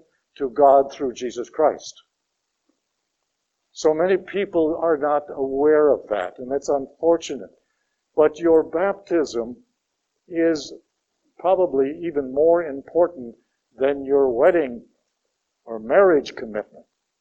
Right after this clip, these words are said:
because you are committing yourself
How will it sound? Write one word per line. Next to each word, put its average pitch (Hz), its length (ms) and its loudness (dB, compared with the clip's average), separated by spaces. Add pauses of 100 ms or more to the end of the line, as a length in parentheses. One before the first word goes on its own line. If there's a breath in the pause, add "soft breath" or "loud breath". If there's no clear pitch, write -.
(680)
because 151 440 -8
you 156 220 -4
are 139 400 -2 (760)
committing 185 560 -2
yourself 147 680 -2